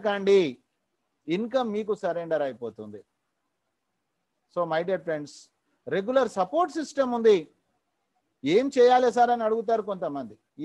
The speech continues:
ఏమీ లేదండి, ఈ సమాజానికి ఇన్ఫర్మేషన్ ఇవ్వండి. మీకు ఆదాయం కావాలా, మీకు ఆరోగ్యం కావాలా, కావాలంటే nine o'clock మీరు అటెండ్ కాండి. రెండు దొరుకుతాయండి, ఆరోగ్యము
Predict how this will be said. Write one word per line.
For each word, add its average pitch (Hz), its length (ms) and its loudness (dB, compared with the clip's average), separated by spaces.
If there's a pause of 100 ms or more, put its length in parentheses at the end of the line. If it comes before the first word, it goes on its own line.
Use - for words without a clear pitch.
(160)
ఏమీ 294 220 2 (100)
లేదండి, 233 440 2 (960)
ఈ 240 40 0 (160)
సమాజానికి 262 680 0
ఇన్ఫర్మేషన్ 202 640 -6
ఇవ్వండి. 110 300 -10 (1120)
మీకు 196 200 -2 (140)
ఆదాయం 233 480 4
కావాలా, 233 400 4 (920)
మీకు 202 160 -2 (160)
ఆరోగ్యం 226 400 0 (100)
కావాలా, 240 400 4 (1080)
కావాలంటే 277 440 2 (120)
nine 226 240 0
o'clock 208 300 0 (140)
మీరు 180 220 -4
అటెండ్ 135 340 -8
కాండి. 95 180 -20 (1400)
రెండు 247 220 -4 (100)
దొరుకుతాయండి, 233 640 -2 (320)
ఆరోగ్యము 233 380 0